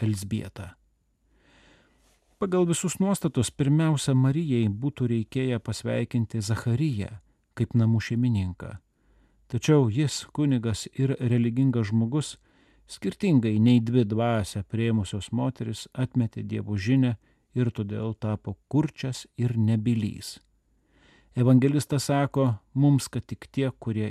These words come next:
yra įsimylėję, gali suprasti meilę. Tik tie, kurie yra laimingi, gali suprasti tam tikrus poelgius. Zacharijas nesupranta, nes nemoka stebėtis. Visoje šioje scenoje vyrauja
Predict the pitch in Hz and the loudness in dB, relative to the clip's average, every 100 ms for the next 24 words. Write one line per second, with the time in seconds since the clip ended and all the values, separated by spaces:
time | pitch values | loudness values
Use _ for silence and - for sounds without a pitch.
0 | - 117 131 151 117 - 107 95 98 101 | -6 -4 -2 -2 -4 -2 -2 0 -2 -4
1 | 92 85 - _ - 107 107 104 98 110 | -6 -12 -16 _ -10 -6 -4 -4 -6 -10
2 | 101 101 - 117 113 104 98 101 - _ | -10 -12 -6 -2 -2 -4 -6 -12 -14 _
3 | _ _ _ _ _ - 175 - 120 - | _ _ _ _ _ -6 -6 -4 -4 -4
4 | 107 110 107 104 107 110 110 117 127 110 | -2 0 0 -2 -2 2 4 4 4 2
5 | 95 85 _ - 117 113 110 - 110 113 | -4 -12 _ -8 -2 -2 -2 -6 -8 -6
6 | 107 - - 120 131 127 135 127 127 - | -6 -8 -4 0 0 -2 -4 -4 -6 -10
7 | _ _ _ 139 131 98 98 113 - - | _ _ _ 2 2 2 -4 -12 -12 -16
8 | _ _ _ _ _ _ _ _ _ - | _ _ _ _ _ _ _ _ _ -8
9 | 110 107 127 120 120 110 - 110 - 107 | -2 0 2 4 4 2 0 0 0 -2
10 | 117 117 113 107 101 117 107 107 104 104 | 0 0 0 0 0 0 2 2 0 -4
11 | - 117 104 101 95 - - - _ _ | -6 -4 -4 -6 -8 -12 -14 -16 _ _
12 | _ _ _ _ _ _ _ 135 135 185 | _ _ _ _ _ _ _ -2 0 0
13 | 180 170 165 156 - 160 160 151 131 135 | 0 -2 -2 -2 0 0 2 2 0 0
14 | 160 143 135 127 | -2 -2 -2 -4